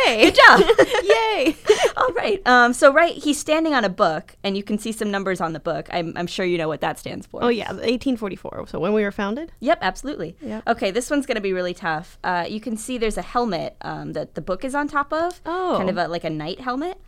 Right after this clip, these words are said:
Speaker 2: Um, do you have any idea what that might stand for? I would never have got this one, full disclosure.
Speaker 1: Oh, okay. So since I read the book before, read a history book before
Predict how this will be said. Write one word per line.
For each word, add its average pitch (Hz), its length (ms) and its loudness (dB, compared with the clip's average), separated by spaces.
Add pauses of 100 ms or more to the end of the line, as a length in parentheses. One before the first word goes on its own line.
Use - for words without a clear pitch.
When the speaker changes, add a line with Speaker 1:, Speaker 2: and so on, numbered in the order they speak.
(320)
Speaker 2:
Um, 190 480 2 (600)
do - 80 -6
you 226 100 -2
have 208 100 -2
any 214 240 -2
idea 247 420 0
what 247 200 -2
that 233 180 -4
might 247 160 -6
stand 247 240 -8
for? 247 240 -2
I 185 200 2
would 180 220 -4
never 170 300 0
have 165 120 -6
got 135 220 -8
this - 160 -16
one, - 160 -10
full - 140 -14
disclosure. - 460 -16 (260)
Speaker 1:
Oh, 240 460 4 (260)
okay. 240 420 2 (120)
So 226 520 0 (260)
since 254 220 -4
I 277 80 2
read 220 320 -2
the 220 80 -6
book 214 320 -10
before, 214 460 -8
read 220 340 -4 (180)
a - 120 -2
history 233 320 -6
book 208 140 -8
before 208 500 -6